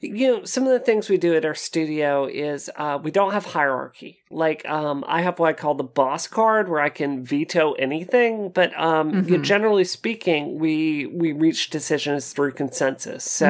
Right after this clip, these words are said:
Speaker 2: Mm-hmm.
Speaker 1: when, um, two people don't agree on a course of action, we bring in a third and kind of get a group opinion with it. So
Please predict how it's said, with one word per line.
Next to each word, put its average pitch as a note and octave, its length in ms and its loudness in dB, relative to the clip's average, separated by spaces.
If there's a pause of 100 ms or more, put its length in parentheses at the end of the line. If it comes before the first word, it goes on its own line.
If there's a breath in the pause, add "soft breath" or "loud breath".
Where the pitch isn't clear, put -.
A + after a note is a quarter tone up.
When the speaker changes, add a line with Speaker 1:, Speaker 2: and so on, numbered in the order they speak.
(140)
Speaker 2:
Mm-hmm. - 540 -8
Speaker 1:
when, E3 340 2
um, D3 340 2
two F#3+ 240 -2
people F3+ 360 0
don't D3 220 2
agree D#3 480 0
on C#3+ 200 0
a C#3+ 40 0
course C#3+ 300 -4
of - 100 -10
action, D#3 460 -2
we D3 80 -4
bring D3 280 -2
in C#3+ 100 -2
a C3 80 -2
third C#3 520 2
and A#2 140 -8
kind C#3 160 -4
of B2+ 100 -6
get C3+ 200 0
a B2+ 540 -4
group D3+ 280 -4
opinion C3+ 640 -2
with C3 220 -2
it. D3 260 -2
So D#3 240 4